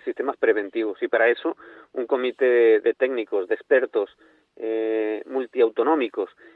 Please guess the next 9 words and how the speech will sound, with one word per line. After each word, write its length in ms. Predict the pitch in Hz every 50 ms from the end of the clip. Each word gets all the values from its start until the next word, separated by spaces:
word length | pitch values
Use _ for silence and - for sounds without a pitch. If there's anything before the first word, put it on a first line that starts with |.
| _ _ _ _
que 120 | 123 117
puedan, 720 | - 131 127 123 127 131 131 127 127 123 123 120 120 120
eh, 100 | 120 113
participar 500 | - 123 113 - - 117 - - 135 131
en 100 | 131 120
cualquier 400 | - 117 107 104 - - 123 120
lugar 340 | 127 117 110 120 123 117 101 _ _ _ _ _ _ _
de 180 | - 113 117 110
España 460 | - _ 147 151 151 127 107 98